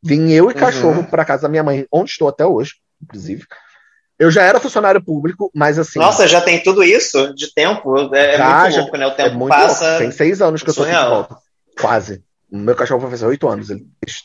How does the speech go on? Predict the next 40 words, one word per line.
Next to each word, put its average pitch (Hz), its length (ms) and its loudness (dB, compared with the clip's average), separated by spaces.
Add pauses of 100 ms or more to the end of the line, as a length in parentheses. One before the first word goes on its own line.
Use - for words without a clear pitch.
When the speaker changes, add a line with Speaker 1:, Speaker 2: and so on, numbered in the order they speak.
(100)
Speaker 1:
tre-, 113 140 -8
dois 117 260 -2
anos 127 180 -4
e 123 220 -6
meio 113 220 -4
aqui. 92 180 -12 (560)
Eu 156 140 4
já 160 120 2
era 175 100 0
funcionário 214 340 0
público, 147 400 -8 (420)
mas 143 220 0
eu 180 100 6
não, 180 280 2 (120)
eu 160 120 6
era 190 160 4
funcionário 180 400 0
público, 196 320 -4
eu 185 40 4
tinha 170 140 -4
concluído 170 460 -2
o - 20 -8
mestrado, 151 480 -2 (300)
eu 120 100 -6
concluí 147 260 -2
o 156 60 0
mestrado 139 460 -2
logo 135 180 2
que - 100 -12
eu 202 80 2
voltei 170 280 -6
pra 143 100 -10
casa 135 140 -8
da - 20 -12
minha 123 120 -6
mãe, 117 200 -8 (560)
e 240 60 0
eu 226 100 2
não 233 120 4
conseguia 196 580 2